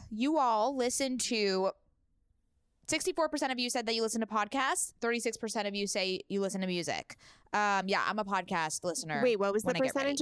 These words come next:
Speaker 2: of people who listen to podcasts?
Speaker 1: Majority listens to podcasts, th-, sixty-four percent.
Speaker 2: So I think of two different types of getting ready. When I get ready for the day, it's podcasts. But when I'm getting ready to go out.
Speaker 1: Oh, of course.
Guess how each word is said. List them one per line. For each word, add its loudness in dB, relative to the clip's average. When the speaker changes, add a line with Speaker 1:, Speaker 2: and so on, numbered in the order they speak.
Speaker 2:
of -10
people 0
who 2
listen 0
to -4
podcasts? -2
Speaker 1:
Majority 0
listens -2
to -10
podcasts, -4
th-, -8
sixty-four -4
percent. -6
Speaker 2:
So 2
I 2
think 0
of -2
two 0
different 0
types -2
of 0
getting 2
ready. -2
When 0
I 0
get -2
ready 0
for -2
the -2
day, 0
it's -4
podcasts. -4
But 0
when 2
I'm 0
getting 2
ready 0
to -2
go -2
out. 0
Speaker 1:
Oh, 0
of -8
course. -6